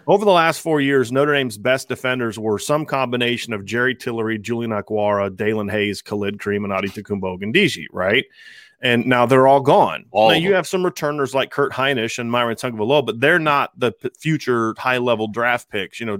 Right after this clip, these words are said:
Speaker 1: Kurt Heinisch playing at his very best this year, and he was very good in twenty twenty. He had more tackles for loss in twenty twenty than he had the first three years of his career combined, and he's always been a rotation player. He's ne-, it's not like he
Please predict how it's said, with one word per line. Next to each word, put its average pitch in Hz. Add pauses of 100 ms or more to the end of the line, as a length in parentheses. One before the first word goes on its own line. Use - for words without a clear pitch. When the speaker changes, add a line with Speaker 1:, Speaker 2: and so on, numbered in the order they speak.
Speaker 1:
Kurt 147
Heinisch 135
playing 123
at 110
his 104
very 120
best 123
this 104
year, 92
and 95
he 135
was 110
very 135
good 110
in 101
twenty 95
twenty. 98
He 135
had 127 (400)
more 139
tackles 139
for 131
loss 123
in 113
twenty 117
twenty 156
than 107
he 113
had 113
the 107
first 139
three 113
years 107
of 98
his 95
career 110
combined, 123
and -
he's 170
always 139
been 101
a 92
rotation 95
player. -
He's 127
ne-, 123
it's -
not 147
like 131
he 123